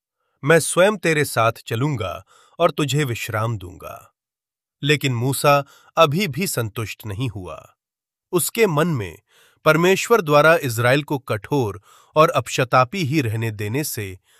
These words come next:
भयंकर परिणामों की अनुभूति हावी हो रही थी। उसके लिए ये असहनीय था कि उसके हित को उसके भाई बंधुओं के हित से अलग कर दिया जाए, और उसने प्रार्थना की कि लोगों को परमेश्वर की कृपा दृष्टि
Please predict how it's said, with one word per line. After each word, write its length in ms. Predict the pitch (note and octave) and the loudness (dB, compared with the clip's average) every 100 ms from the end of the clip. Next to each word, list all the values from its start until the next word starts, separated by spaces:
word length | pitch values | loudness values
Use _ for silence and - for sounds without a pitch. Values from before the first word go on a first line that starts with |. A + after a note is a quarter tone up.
| _ G#2 | _ -6
भयंकर 480 | A#2+ D3+ D#3+ F#3+ | 2 2 2 -2
परिणामों 540 | - C3 A2+ A2+ A#2+ C#3+ | -2 -2 0 -2 -2 -4
की 180 | - C#3+ | -6 -8
अनुभूति 720 | A2+ A2 F#2 B2+ B2 A#2 A#2+ _ _ | -6 -8 -6 -8 -4 -6 -8 _ _
हावी 320 | - A#2+ C3+ | -2 0 0
हो 180 | C3 G2+ | -2 -4
रही 220 | F2+ G#2+ | -10 -12
थी। 440 | F#2+ - D#2 D2 _ _ _ _ _ _ _ | -16 -18 -20 -20 _ _ _ _ _ _ _
उसके 340 | E3+ - B3 | -2 0 0
लिए 260 | A3 F#3 G3+ | 0 0 -2
ये 240 | F#3+ F#3+ | 0 0
असहनीय 600 | G3 C3+ - A#2+ A2+ C3 D#3 | 0 -2 -2 -4 -4 -4 -4
था 380 | - G#2 E2+ _ _ _ - | -4 -6 -6 _ _ _ -2
कि 100 | F3 | 2
उसके 340 | E3+ - F3 | 2 2 0
हित 260 | B2+ E3 - | 0 -2 -4
को 240 | - E3 | -2 -2
उसके 340 | D#3 - - A#2+ | -2 -6 -4 -6
भाई 320 | F#2 B2 D3 | -2 -2 -2
बंधुओं 460 | A2+ A2 G2 C3+ | -2 -6 -4 -6
के 160 | C3+ A#2 | -4 -6
हित 200 | G2 C#3 | -6 -8
से 300 | - A#2+ A#2+ - _ - | -6 -6 -6 -8 _ -2
अलग 200 | C#3+ D#3+ | -2 0
कर 200 | A2+ G2 | -6 -8
दिया 260 | G2+ F#2+ | -8 -8
जाए, 380 | F#2+ G#2 F2 - _ _ _ _ _ | -6 -6 -8 -14 _ _ _ _ _
और 120 | B2+ B2 | -4 -4
उसने 260 | - A#2 | -4 -8
प्रार्थना 500 | G#2 A2 G#2 - D3+ | -4 -2 -2 -2 -4
की 320 | C#3 C3 B2+ - - _ _ | -4 -6 -6 -10 -20 _ _
कि 140 | F3+ | 0
लोगों 380 | C#3+ B2 C3+ F3 | 2 2 2 2
को 180 | E3 E3 | 0 -2
परमेश्वर 580 | C#3+ A#2 A2+ A#2 - D3+ | -2 -2 -2 -4 -6 -6
की 140 | D3+ | -8
कृपा 320 | - A2 A2 | -8 -6 -4
दृष्टि 480 | A2 C#3+ C3+ C3+ B2 | -2 -4 -4 -6 -6